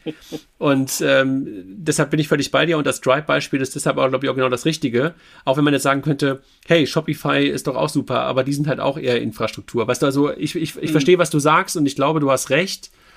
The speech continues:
Speaker 2: ähm, dass auch ein Apple da drauf gehen kann. Ich denke halt gerade auch eine Ebene darüber,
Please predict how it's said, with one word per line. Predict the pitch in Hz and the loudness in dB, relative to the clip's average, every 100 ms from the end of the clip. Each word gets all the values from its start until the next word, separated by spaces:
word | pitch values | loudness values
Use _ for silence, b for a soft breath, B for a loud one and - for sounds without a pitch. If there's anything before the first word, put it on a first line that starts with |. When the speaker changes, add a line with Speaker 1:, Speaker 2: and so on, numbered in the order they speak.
| b b b | b b b
Speaker 2:
ähm, | 139 139 135 | 2 2 2
dass | 123 135 | 0 0
auch | 160 143 | 2 0
ein | |
Apple | 147 151 160 | 0 -2 0
da | |
drauf | 127 135 151 | 0 0 -2
gehen | 156 151 | -2 0
kann. | 151 147 147 b b b b - | 0 0 -2 b b b b -6
Ich | 151 | 2
denke | 170 196 | 4 2
halt | 180 | 2
gerade | 160 156 | 2 2
auch | 131 | 0
eine | 156 151 | 0 0
Ebene | 160 147 143 135 | 2 2 2 0
darüber, | 123 135 123 120 170 160 131 156 202 | 2 0 0 0 0 2 2 2 -2